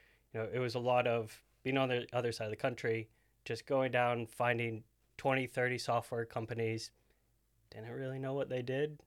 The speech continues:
or what exactly. Obviously, I found that out through the course of talking to 'em, um, but just had this vision to get into software sales and, and succeed in that vision. Um,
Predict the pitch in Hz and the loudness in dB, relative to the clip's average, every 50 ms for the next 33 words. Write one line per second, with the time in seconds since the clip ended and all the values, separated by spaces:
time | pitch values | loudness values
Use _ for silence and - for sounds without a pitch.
0 | - - 120 117 113 113 113 - - _ - - 127 127 120 127 123 123 127 131 | -12 -8 -6 -4 -4 -4 -4 -8 -12 _ -8 0 0 2 2 2 2 2 4 4
1 | 131 - - 151 131 135 151 147 - _ _ _ - 113 110 110 - - 117 113 | 4 2 2 0 2 2 0 -2 -6 _ _ _ -6 -6 -4 -6 -6 -4 -2 -2
2 | 110 - - 117 113 117 113 113 110 110 113 113 117 135 - _ _ _ 131 123 | -2 0 0 0 2 2 2 0 0 0 0 0 0 -2 -4 _ _ _ -4 -2
3 | 113 113 - 127 120 110 - 113 - - 123 120 - - 131 123 - 143 139 147 | -2 0 0 0 0 0 -2 -6 0 0 0 2 2 -2 -4 -2 0 0 0 0
4 | 156 - - _ _ _ _ _ _ _ _ 120 110 110 110 110 110 120 117 - | -2 -4 -10 _ _ _ _ _ _ _ _ -4 -2 -2 -2 -2 -2 -2 -2 -2
5 | 117 - - 127 117 120 120 113 - - 131 127 117 - 123 117 113 110 107 - | -4 0 0 0 2 2 -2 -2 -2 -2 -2 -2 0 0 0 0 0 0 -4 -6
6 | _ - 123 110 120 117 - - - 120 120 110 - 113 - 123 107 104 - - | _ -6 -2 0 2 0 0 0 -4 -6 -6 -6 -6 -4 -2 0 0 0 -2 -4
7 | 113 107 - - 113 107 107 107 107 107 107 - - - - _ _ _ _ _ | -6 -6 -4 -4 -4 -2 -2 -2 -2 -2 -4 -6 -10 -12 -14 _ _ _ _ _
8 | _ _ _ - 113 107 107 110 107 - 113 117 113 - - 120 - - - 131 | _ _ _ -8 -6 -6 -6 -6 -6 -6 -4 -4 -4 -4 -6 -6 -8 -4 -2 -2
9 | 123 117 120 110 110 107 101 107 117 107 - - 104 101 101 - - _ _ _ | -2 0 0 0 0 -2 -2 -2 -2 -4 -2 -4 -6 -8 -8 -12 -14 _ _ _
10 | _ _ _ _ _ 113 113 113 110 107 107 107 107 107 | _ _ _ _ _ 0 2 2 2 2 0 -2 -4 -6